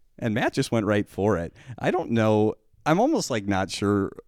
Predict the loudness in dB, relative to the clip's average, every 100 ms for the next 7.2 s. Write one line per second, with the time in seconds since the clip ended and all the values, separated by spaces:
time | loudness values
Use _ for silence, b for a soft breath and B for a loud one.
0 | _ -6 -2 0 -2 -6 -8 -6 -8 -8
1 | -4 -2 0 2 2 4 4 2 2 0
2 | 2 2 4 4 2 0 -4 -4 -8 -6
3 | -4 -4 -4 -4 -2 0 0 0 0 0
4 | -2 -2 -2 -2 -2 -4 -4 -6 -8 -10
5 | -8 -8 -8 -10 -10 -10 -10 -10 -10 -10
6 | -10 -10 -10 -14 -14 -16 -16 -16 -18 -18
7 | -16